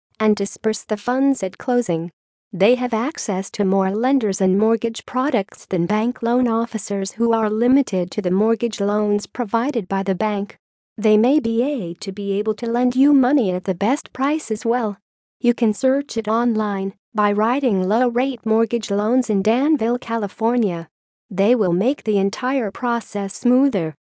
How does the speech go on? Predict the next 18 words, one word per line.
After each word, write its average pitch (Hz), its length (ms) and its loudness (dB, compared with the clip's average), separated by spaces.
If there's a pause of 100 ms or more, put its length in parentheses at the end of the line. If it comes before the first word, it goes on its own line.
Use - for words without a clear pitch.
(260)
A 185 100 -2
trusted 262 560 -4
private 269 420 -2
lending 208 440 2
company 185 500 -2
like 202 300 -2
All 269 180 0
California 240 680 -2
Lending 208 460 2
has 202 260 -4
the 180 100 -4
best 262 380 -2
independent 247 680 0
mortgage 220 480 0
broker 214 400 0
in 214 220 0
Danville, 254 580 0
California. 202 840 -2